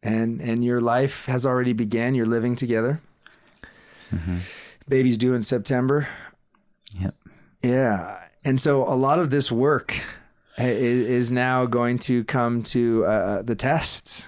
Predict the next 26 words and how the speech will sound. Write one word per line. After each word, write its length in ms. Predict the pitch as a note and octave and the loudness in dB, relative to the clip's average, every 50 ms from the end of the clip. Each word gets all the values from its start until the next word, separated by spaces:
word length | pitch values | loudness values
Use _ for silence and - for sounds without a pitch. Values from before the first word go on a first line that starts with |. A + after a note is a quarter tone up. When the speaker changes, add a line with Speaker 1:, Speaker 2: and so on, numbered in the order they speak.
| - - | -10 -4
Speaker 1:
right? 360 | G#3 F#3+ - B2 D3 - - - - | -2 0 2 2 2 0 -4 -6 -8
Speaker 2:
Mm-hmm. 240 | - F2 F2 F2 F2 F2 - _ _ - - | -6 -4 -4 -6 -6 -8 -10 _ _ -8 -4
Speaker 1:
And 120 | A#2 A#2+ A#2 | -4 -2 0
so 80 | C#3 | 0
we 80 | B2 A#2+ | 0 2
talk 160 | A2 B2+ A#2+ | 2 0 0
about 160 | A2+ A#2 A2+ | 2 0 0
the 100 | G2+ A#2 | 0 0
different 380 | G#2+ G#2 B2 A2+ G#2+ A#2+ A2+ G#2+ | 0 0 0 0 0 0 -2 0
phases 420 | - A2+ G#2+ A2 G#2+ G#2 A2 G#2 | 0 2 2 2 2 0 0 -2
of 80 | A2 G2+ | -2 -2
fatherhood. 800 | - - A2+ G2+ G2+ G#2 G#2+ G2+ G#2 G#2+ G#2 G#2 G#2 G#2 G#2+ - - - - - - - - - - - _ _ _ - | -2 0 0 2 2 2 2 2 2 2 2 2 0 0 -2 -6 -12 -18 -18 -18 -18 -18 -18 -20 -20 -20 _ _ _ -6
Y-, 140 | G3 E3 D4 | -4 -4 -2
you're 400 | C#4 C#3 B2+ C3+ D3 D#3 D#3 D3+ | 0 2 4 4 4 4 2 2
in 280 | D3+ D3 D3 C#3+ C#3 C3 | 2 2 2 2 2 2
the, 580 | B2 B2+ B2 B2 B2 A#2+ A#2 A#2 A2+ A2 G2+ F#2+ E2+ - - - - _ _ _ _ _ _ _ _ _ _ - - - - - _ _ _ _ - - - - - - _ _ | 4 4 4 4 2 2 2 2 0 0 -2 -4 -10 -18 -20 -20 -20 _ _ _ _ _ _ _ _ _ _ -20 -20 -20 -20 -20 _ _ _ _ -20 -20 -20 -20 -20 -20 _ _
I 120 | - C3+ D#3 | -2 0 2
would 160 | F#3+ G3+ G3+ | 4 4 2
say, 540 | G3 - - E3+ D#3+ D#3 D3+ D3+ C#3+ C3+ - | 2 2 2 2 2 2 2 2 2 2 2
um, 680 | - - B2 C3 B2+ A#2+ A2+ A#2 A#2+ B2 G#2+ G#2 G#2 - _ - - _ | 0 0 0 0 2 0 0 -2 -4 -6 -10 -10 -12 -16 _ -20 -16 _
the 140 | - C3 C3 B2+ | -2 0 0 0
phase 520 | - - E3 D3+ E3 F#3 G#3 A3 F#3 - | 0 0 2 4 4 4 4 4 4 2
of 220 | D3+ C3 A#2 G#2+ | 2 0 -2 0
being 320 | G#2 C3 C#3 D3 D#3 D#3 D3 | 0 2 2 2 2 2 2
able, 680 | C#3 C3+ C3+ C#3 C3 C#3 C3+ C3+ C3 B2+ B2 A#2+ B2 - _ _ - | 2 2 2 2 2 2 2 2 2 0 0 -2 -6 -10 _ _ -2
I, 140 | F3 F3 | 0 0